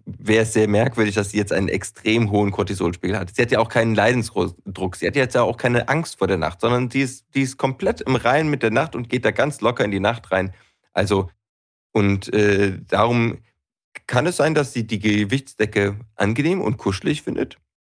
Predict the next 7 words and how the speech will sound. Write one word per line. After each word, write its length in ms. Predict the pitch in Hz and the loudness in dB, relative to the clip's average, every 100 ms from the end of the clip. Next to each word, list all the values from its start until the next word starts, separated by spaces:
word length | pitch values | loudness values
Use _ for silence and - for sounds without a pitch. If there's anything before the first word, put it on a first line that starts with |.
| _ _ | _ _
Aber 260 | 110 107 104 | -2 0 0
tendenziell 560 | 131 139 120 120 151 | 0 0 0 0 0
ist 160 | 170 - | 0 -2
das 140 | 131 | -6
für 140 | - 110 | -2 0
Menschen, 600 | 104 131 151 - 180 185 _ _ _ _ _ _ _ _ - | 2 0 -4 -4 -4 -6 _ _ _ _ _ _ _ _ -4
die 480 | 117 113 113 117 | 0 2 0 -2